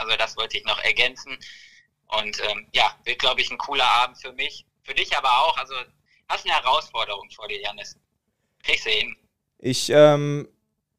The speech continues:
Speaker 2: glaube, ich schaff das wirklich nicht mehr, den Podcast zu schneiden und, äh, du musst das dann gleich beim Spiel machen.
Speaker 1: Das kriegen wir hin.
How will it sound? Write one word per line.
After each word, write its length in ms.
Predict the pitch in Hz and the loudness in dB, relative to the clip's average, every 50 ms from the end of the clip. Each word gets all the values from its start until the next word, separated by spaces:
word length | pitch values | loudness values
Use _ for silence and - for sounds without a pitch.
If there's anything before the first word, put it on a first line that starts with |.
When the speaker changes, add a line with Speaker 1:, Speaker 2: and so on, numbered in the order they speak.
| _ - | _ -10
Speaker 2:
glaube, 1000 | 151 156 160 165 185 214 233 220 220 220 214 214 220 - - 120 135 - - - - | 0 6 8 10 10 10 10 8 8 8 8 6 2 0 -4 -10 -12 -12 -10 -4 -4
ich 140 | 190 - | -2 0
schaff 200 | - 214 196 202 | 4 4 4 4
das 180 | - 196 170 - | 4 0 2 4
wirklich 300 | 196 208 202 196 160 139 | 4 4 4 4 0 0
nicht 140 | 147 135 135 | -2 -2 0
mehr, 120 | 147 143 | 0 2
den 140 | 139 143 131 | 2 2 2
Podcast 400 | - 156 147 - - 147 143 - | 2 0 2 4 2 2 2 2
zu 100 | - 147 | -4 -2
schneiden 420 | - - 156 147 156 170 185 202 | 4 6 8 10 10 8 8 6
und, 220 | 180 160 160 165 - | 2 0 -2 -2 2
äh, 260 | 165 160 151 147 147 | 4 6 6 6 6
du 100 | 147 151 | 4 4
musst 180 | 151 156 156 - | 0 0 2 2
das 100 | 165 - | 4 4
dann 120 | 156 143 | 4 4
gleich 180 | 143 143 139 - | 6 4 4 4
beim 140 | 151 135 | 2 -2
Spiel 220 | 131 - - 135 131 | -2 -2 -4 -4 -4
machen. 280 | 131 117 - - 135 - _ _ _ _ _ _ _ _ _ _ _ _ _ _ _ _ _ | -4 -8 -8 -10 -18 -20 _ _ _ _ _ _ _ _ _ _ _ _ _ _ _ _ _
Speaker 1:
Das 200 | - 131 143 - | -6 -6 -6 -6
kriegen 260 | - - 135 127 123 110 | -6 -6 -8 -6 -6 -6
wir 80 | 104 | -6
hin. 240 | 107 110 113 113 110 | -4 -4 -4 -6 -8